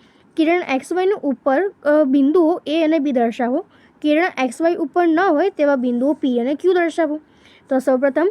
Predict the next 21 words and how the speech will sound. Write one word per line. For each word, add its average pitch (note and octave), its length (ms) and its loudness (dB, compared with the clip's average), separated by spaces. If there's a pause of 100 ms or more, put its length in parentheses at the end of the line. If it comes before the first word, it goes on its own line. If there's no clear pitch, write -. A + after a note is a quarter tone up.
(160)
આપણે C4 340 -2
આ C4 220 -4
એક C4 100 -4 (160)
કિરણ B3+ 360 -2
એક્સ B3 240 -6
વાય C#4+ 120 0
દોર્યું D#4+ 300 2
છે. F#4 260 -4 (420)
જેની C#4 280 2
ઉપર, F#4+ 440 0
અ, C#4+ 260 0
બિંદુઓ C#4 560 2
એ B3+ 180 0
અને D4 180 0
બી D#4+ 180 2
આવેલા D#4+ 280 2
છે D4 120 -6 (680)
અને, C4+ 220 2 (280)
અ, C#4 160 4
જે D#4 200 0 (280)
કિરણ D4+ 220 0